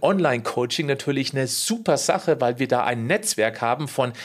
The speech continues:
mehreren tausend Menschen, die alle das gleiche Ziel haben. Die wollen alle ihre nicht so gesunden Gewohnheiten langfristig auf gesund verändern. Und wenn man so in einer Gruppe drin ist und ich merke, wie der Austausch da, wie herzlich dieser Austausch, diese gegenseitige Unterstützung ist,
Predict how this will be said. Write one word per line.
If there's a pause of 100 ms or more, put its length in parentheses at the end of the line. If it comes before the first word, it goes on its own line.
(160)
mehreren
tausend
Menschen,
die
alle
das
gleiche
Ziel
haben. (460)
Die
wollen
alle
ihre
nicht
so
gesunden
Gewohnheiten
langfristig
auf
gesund
verändern. (420)
Und
wenn
man
so
in
einer
Gruppe
drin
ist
und
ich
merke,
wie
der
Austausch
da,
wie
herzlich
dieser
Austausch,
diese
gegenseitige
Unterstützung
ist,